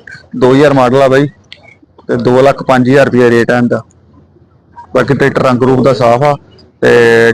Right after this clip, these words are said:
ਟਾਇਰ ਘਸੇ ਆ ਬਾਈ। ਅੱਗੇ ਆ ਗਿਆ ਡੀ ਏ ਪੰਜ ਸੌ ਪਝੱਤਰ। ਇਹ ਕਿੰਨਾ ਮਾਡਲ ਆ? ਇਹ ਹੈਗਾ ਉੱਨੀ ਸੌ ਤਰਾਨਵੇਂ ਮਾਡਲ ਆ ਤੇ ਇੱਕ ਲੱਖ ਬਾਹਠ ਹਜ਼ਾਰ ਰੁਪਇਆ ਕੀਮਤ ਆ ਬਾਈ।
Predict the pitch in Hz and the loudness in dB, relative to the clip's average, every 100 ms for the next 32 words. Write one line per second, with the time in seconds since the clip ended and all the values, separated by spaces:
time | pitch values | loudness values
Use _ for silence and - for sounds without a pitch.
0 | - 127 131 127 117 107 107 110 110 - | 0 0 2 -2 -2 -2 -2 -4 -8 -18
1 | - - - - - - - _ 131 120 | -14 -12 -12 -16 -20 -20 -20 _ -4 0
2 | 143 135 139 139 139 135 135 - - - | 2 2 2 2 2 2 0 -4 -12 -18
3 | - _ - - 127 123 139 139 131 147 | -18 _ -18 -8 -4 -2 0 0 -2 0
4 | 135 131 - 120 110 440 - - - - | 0 0 0 -2 -2 -10 -18 -20 -20 -20
5 | _ - - - _ _ - - - - | _ -20 -20 -20 _ _ -20 -20 -16 -12
6 | - - - - - - - - - - | -8 -10 -12 -14 -12 -8 -8 -10 -12 -20
7 | - - 151 143 139 131 131 127 123 127 | -10 -2 0 0 0 2 2 2 0 2
8 | 127 127 147 143 135 139 131 135 123 123 | 2 4 4 4 2 0 0 -2 -2 0
9 | 131 151 139 139 156 175 _ _ - _ | 0 0 0 2 0 -2 _ _ -20 _
10 | - 131 127 135 139 139 143 139 123 127 | -4 0 2 2 0 0 0 0 0 2
11 | 147 151 135 123 120 123 123 139 135 143 | 2 2 2 0 -2 0 0 0 0 -2